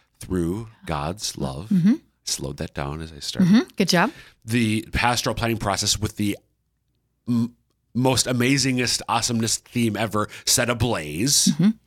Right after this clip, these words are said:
Speaker 2: Unleash the fire of the Holy Spirit.
Speaker 1: Unleash the fire of the Holy
Speaker 2: Mm-hmm.
Speaker 1: Spirit.
Speaker 2: Unleash.
Speaker 1: Unleash.
Speaker 2: This is a very active
Speaker 1: Yes, not like
Speaker 2: verb.
Speaker 1: sitting back.
Speaker 2: <laughs> No.
Speaker 1: God.
Speaker 2: Nope.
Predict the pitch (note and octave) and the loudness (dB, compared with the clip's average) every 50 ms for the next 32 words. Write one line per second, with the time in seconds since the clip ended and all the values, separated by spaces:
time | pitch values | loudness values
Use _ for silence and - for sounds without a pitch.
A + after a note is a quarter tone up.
0 | _ _ - - - - - - G3 F#3+ F#3 F#3 G3 G3+ - - - F3 - - | _ _ -4 -4 -4 -2 2 4 6 6 6 6 6 4 2 2 0 -2 0 2
1 | F#3 F#3 F3+ E3+ D#3+ D#3 D3+ D#3 D#3 C#3 - F3 E3+ D#3+ D3+ C#3+ - - - - | 2 2 2 2 2 0 0 0 -2 -2 0 0 0 2 2 2 2 2 2 4
2 | C3+ C#3 C#3+ C#3+ - C3 C3+ C#3+ D#3+ F3 F3+ - - - - D3+ C#3+ - - C#3+ | 4 4 6 6 4 4 4 4 4 4 2 2 2 0 0 -2 -2 0 2 4
3 | C3+ C3+ C3+ C3+ C3+ C3 - A#2+ B2 A2 G#2 A#2 G2+ G2 A2 C3 C3 A#2+ A#2 A#2 | 4 4 4 2 2 0 0 -2 -2 0 0 -2 0 0 0 0 0 0 0 0
4 | A#2+ A2+ G#2+ F#2 E2 F3 D#3 C3+ - - - C#3 F3 F#3 D#3 - - - - - | 0 0 2 4 4 4 4 4 2 0 2 2 2 2 0 -2 -6 -6 -4 -4
5 | - - _ _ - G#3+ G3+ G3 F#3 F3+ F3 F3 F#3 A3 G#3 F3+ - - - - | -6 -10 _ _ 0 4 4 6 6 6 6 6 6 4 4 4 4 2 2 2
6 | - - - _ _ - C#3 D3 D3+ D3+ D3 D3 D3 D#3 - B3 - E4 C#4 G#3 | 0 -2 -6 _ _ 2 4 4 4 4 4 4 4 6 8 8 8 8 8 6
7 | - F#3+ F3 D3 C#3+ G#3+ G#3 G#3+ A3+ A3+ G#3 - _ _ - A3 A#3 C4 - _ | 6 6 4 4 4 4 6 6 6 4 4 2 _ _ 4 4 4 4 2 _
8 | - B3+ A3 G3 F#3 F3 E3+ F3 F3 F#3 G3 - _ - B2 C#3+ E3 F#3 E3+ - | 4 4 6 6 6 4 2 0 -4 -6 -8 -14 _ -2 2 4 6 6 6 6
9 | - - - - C#3+ D#3+ D#3+ E3+ F3 F#3 G3 F#3+ F3+ F3 E3+ D#3 D3 - - _ | 4 2 2 4 4 4 4 4 6 6 6 6 6 6 2 0 -2 -8 -20 _
10 | _ _ _ _ _ _ _ _ _ _ _ _ _ _ _ _ _ _ _ _ | _ _ _ _ _ _ _ _ _ _ _ _ _ _ _ _ _ _ _ _
11 | _ _ _ _ _ - - - - - E2+ C#2+ - C2+ C2+ C#2 D2 C#2+ C2 - | _ _ _ _ _ -14 -12 -10 -8 -8 -10 -10 -10 -10 -10 -8 -8 -8 -10 -12
12 | _ _ - G#3 - - - - - - - - - - - F#3 F#3 E3+ - _ | _ _ 0 0 0 0 -2 -4 -4 -4 -6 -18 -6 0 2 2 2 2 -2 _
13 | - - - _ _ - - - - D2+ D2+ D2 C#2+ C#2 C#2 C#2 C#2 C2+ - - | -20 -20 -20 _ _ -20 -16 -8 -6 -4 -2 -2 -4 -6 -8 -10 -10 -12 -14 -18
14 | - - _ _ _ _ _ _ _ _ _ - E3 F3 F#3 | -20 -20 _ _ _ _ _ _ _ _ _ 0 0 0 0